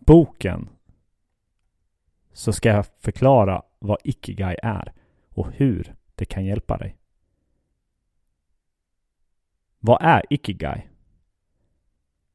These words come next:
Ikigai är ett japanskt koncept som kombinerar termerna Iki, som betyder levande eller liv,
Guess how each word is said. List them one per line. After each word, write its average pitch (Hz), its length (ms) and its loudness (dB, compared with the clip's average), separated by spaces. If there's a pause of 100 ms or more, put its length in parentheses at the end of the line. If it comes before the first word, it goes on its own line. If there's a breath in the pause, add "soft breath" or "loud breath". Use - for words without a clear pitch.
(580)
Ikigai 107 540 2
är 98 40 0
ett - 80 -6
japanskt 110 500 0
koncept - 520 -6
som 101 180 -6
kombinerar 101 880 0 (140)
termerna 98 580 2
Iki, - 500 -6 (420)
som 107 220 -6
betyder 98 320 -2
levande 104 540 -2
eller 98 160 -4
liv, 104 440 -4